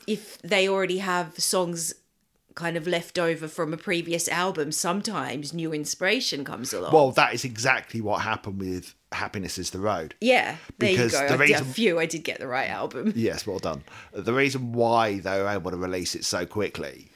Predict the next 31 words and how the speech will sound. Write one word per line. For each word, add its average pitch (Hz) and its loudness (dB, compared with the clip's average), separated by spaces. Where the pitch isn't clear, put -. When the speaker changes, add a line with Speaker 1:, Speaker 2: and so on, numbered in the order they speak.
Speaker 2:
was 90 -4
because 107 -2
they 101 -2
had 101 -2
seven 107 -4
or 95 -4
so 90 -2
tracks 90 -6
left 92 -4
over 90 -2
from 82 -10
the 82 -8
Somewhere 87 -4
Else 101 -2
sessions. - -8
Speaker 1:
Yeah. 135 -2
Speaker 2:
Now 104 -2
they 107 -4
thought, 104 0
"Oh, 151 8
we 107 0
should 98 -4
probably 101 -2
add 95 -4
a 90 -6
few 104 -2
more 101 0
to 92 -8
make 90 -4
an 87 -6
album." 90 -6